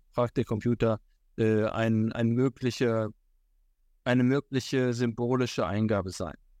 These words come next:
Und, ähm, so ist es dann eben auch bei den Tieren und so ist es eben auch bei, ähm, bei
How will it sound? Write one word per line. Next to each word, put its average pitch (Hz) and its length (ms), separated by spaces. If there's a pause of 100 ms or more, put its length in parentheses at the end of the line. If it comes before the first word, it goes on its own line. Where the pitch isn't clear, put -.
(640)
Und, 131 840
ähm, 131 600
so 127 220
ist 131 100
es 135 100
dann 131 160
eben 123 300
auch 123 220 (120)
bei 104 320
den 98 200
Tieren 180 540 (600)
und 123 240
so 127 100
ist - 180
es 113 180
eben 107 300
auch 107 220 (120)
bei, 98 400 (480)
ähm, 90 640 (400)
bei 104 500